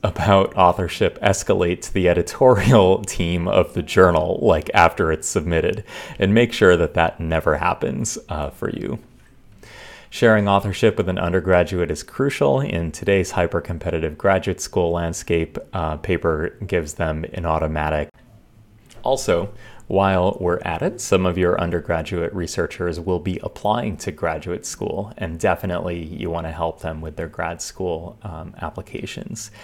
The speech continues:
And this is just kind of a, a pay it forward, uh, sort of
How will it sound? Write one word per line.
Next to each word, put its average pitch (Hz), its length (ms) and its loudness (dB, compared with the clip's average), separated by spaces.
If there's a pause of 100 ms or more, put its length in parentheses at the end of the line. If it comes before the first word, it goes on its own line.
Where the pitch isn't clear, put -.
(320)
And 80 360 -6
this 87 140 -6
is 90 100 -6
just - 240 -8
kind 82 180 -8
of 80 120 -6
a, 78 240 -4 (160)
a - 60 -20
pay - 260 -4
it - 120 -4
forward, 78 640 -4 (240)
uh, 80 380 -12 (260)
sort 78 320 -8
of 76 240 -12